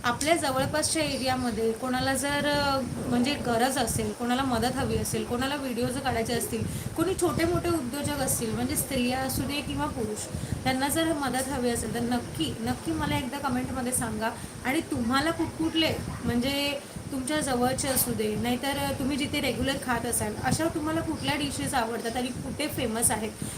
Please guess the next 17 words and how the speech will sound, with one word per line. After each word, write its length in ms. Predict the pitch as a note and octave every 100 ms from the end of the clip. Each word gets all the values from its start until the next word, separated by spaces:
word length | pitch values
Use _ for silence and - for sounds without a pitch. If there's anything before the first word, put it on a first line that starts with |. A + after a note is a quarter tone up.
| -
हे 120 | C#4 C4+
जर 100 | D#4
तुम्हाला 540 | D#4 D4 C#4+ D4 E4 - - - - - -
जर 280 | B3 D4 D#4
व्हिडिओ 340 | C#4 C4 D4+
ह्यांची 300 | D#4+ C#4+ D#4
टाकायची 500 | D4 B3 B3+ C4 D4+
असेल 260 | C4 - A3
आणि 180 | A3+ B3
तुम्हालाही 400 | B3 C#4 D4 D4
असं 200 | C4+ C4+
वाटतं 280 | A#3+ B3
की 260 | A#3 C#4 G#4+
एखाद्या 580 | A#3 - B3 B3 C4 C4+
गरीबाचं 540 | A#3 A3 A#3+ A#3 A#3
हातचं 460 | C4 A3+ G#3+ - A3+ - - - - -
फूड 160 | C4